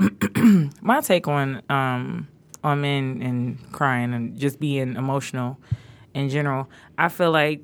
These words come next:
only the strongest men are able to let that guard down. <clears throat> Excuse me, are able to let that guard down and show that, that vulnerability, because,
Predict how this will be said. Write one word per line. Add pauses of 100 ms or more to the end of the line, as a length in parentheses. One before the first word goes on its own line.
only
the
strongest
men
are
able
to
let
that
guard
down. (180)
<clears throat> (340)
Excuse
me, (380)
are
able
to
let
that
guard
down
and
show
that, (160)
that
vulnerability, (1080)
because,